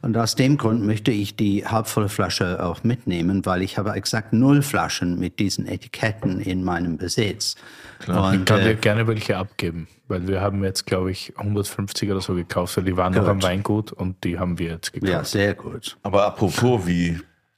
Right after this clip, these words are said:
Speaker 2: sieht's denn aus in einem Weinkeller? Wie groß ist der denn?
Speaker 1: Mein, mein Weinkeller war immer banal und, äh, äh, äh, pragmatisch. Also Betonwände, äh, gab es hier in Berlin. Jetzt, ähm, äh,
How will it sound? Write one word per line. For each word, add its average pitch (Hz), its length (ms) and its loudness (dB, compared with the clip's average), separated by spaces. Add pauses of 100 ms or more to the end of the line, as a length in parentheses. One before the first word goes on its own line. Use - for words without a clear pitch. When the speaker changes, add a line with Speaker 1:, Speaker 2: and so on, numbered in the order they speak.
(140)
Speaker 2:
sieht's - 320 0
denn 76 140 0
aus 110 200 0
in 131 100 0
einem 78 200 2
Weinkeller? 76 520 -2 (360)
Wie 87 100 -2
groß 92 280 0
ist - 180 0
der 113 100 4
denn? 80 160 0 (140)
Speaker 1:
Mein, 127 480 4
mein 127 220 4
Weinkeller 131 560 2
war 101 300 2
immer 120 340 4
banal 101 880 2
und, 107 500 2
äh, 101 420 2
äh, 98 440 0 (440)
äh, 98 200 0
pragmatisch. 95 1120 -2
Also 95 240 -2
Betonwände, 101 1200 0 (480)
äh, 92 260 0
gab 92 300 -2
es 87 160 -2
hier 98 160 0
in 92 160 0
Berlin. 113 560 2
Jetzt, 98 500 -2
ähm, 101 380 2 (640)
äh, 104 80 0